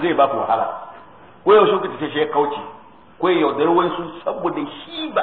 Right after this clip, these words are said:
abin da kuke yi ina gabansa ba. Ina da manufansa daban, wannan manufan bai yi ba shi da wasa.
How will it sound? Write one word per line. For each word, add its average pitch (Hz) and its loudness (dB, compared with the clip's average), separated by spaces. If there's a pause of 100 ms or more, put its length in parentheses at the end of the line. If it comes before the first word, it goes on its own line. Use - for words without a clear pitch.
abin - 0
da 196 -2
kuke 165 -8
yi 156 -4
ina 147 -4
gabansa - -10
ba. - -12 (240)
Ina 247 8
da 180 4
manufansa 185 4
daban, 180 0 (380)
wannan 196 6
manufan 202 6
bai 165 4
yi 170 -2
ba 165 6
shi 175 2
da 156 10
wasa. 139 6